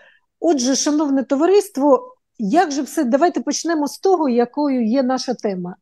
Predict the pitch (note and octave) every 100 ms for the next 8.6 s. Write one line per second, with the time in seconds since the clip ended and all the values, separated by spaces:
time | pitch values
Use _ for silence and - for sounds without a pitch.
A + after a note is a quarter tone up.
0 | _ C4 G3 C#4+ B3+ A#3+ A#3+ A#3 A3+ G#3
1 | - _ _ B3 A#3 A#3+ A3 G#3+ G#3+ G#3
2 | G#3+ G#3 G#3+ - A3 A3 G#3+ G#3 G3 -
3 | G3+ - F#3+ A#3 C4 C4 F#4+ G4+ - _
4 | _ _ _ _ A#3+ - D#4 D#4 D4+ B3+
5 | B3 A#3+ G3+ B3+ E4 F#4 E4+ C4+ A3 B3
6 | A3 B3+ A#3 A#3+ B3 B3+ G#3 A3+ F#3 G3
7 | B3 B3 B3+ A#3+ A3 G#3+ G#3+ G#3 G#3+ G#3
8 | - A#3+ A3 A#3 A3 G#3+